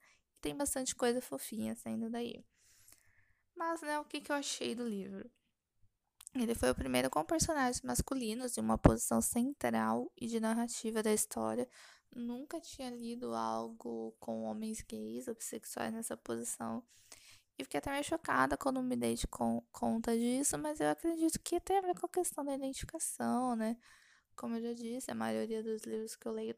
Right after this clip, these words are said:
tem personagens mulheres, lésbicas ou bi. E é onde eu me enxergo, e variar é bom, mas também não tem nada de errado em saber onde tá a sua preferência. Dito isso, levei muito tempo pra terminar esse livro.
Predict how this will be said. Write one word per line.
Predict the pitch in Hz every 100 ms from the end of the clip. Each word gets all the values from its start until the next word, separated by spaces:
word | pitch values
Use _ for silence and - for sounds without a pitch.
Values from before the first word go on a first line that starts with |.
| -
tem | 262 294
personagens | - 254 - 240 226 226
mulheres, | 233 233 226 220 226 277 294 -
lésbicas | 254 220 220 - 226
ou | 214
bi. | 202 233 392 - _ - - _ - - _ _ _
E | - 277 277
é | 285
onde | 285 302
eu | 330
me | 349
enxergo, | 349 - 233 240 285 247
e |
variar | 240 240 233 233
é | 247
bom, | 247 247
mas | 285 302
também | - 320 320
não | 311
tem | 320 320
nada | 285 285
de |
errado | 294 285 247 240 262
em | 247
saber | - 240 240
onde | 226 233
tá | -
a | 240
sua | -
preferência. | 240 247 247 294 294 - - - - - _ _ _ _ _ _
Dito | - 240 -
isso, | 269 254 -
levei | 277 247 240
muito | 240 254
tempo | 330 320 277 -
pra | 262
terminar | - 247 240 233 233
esse | - 240
livro. | 226 214 226 254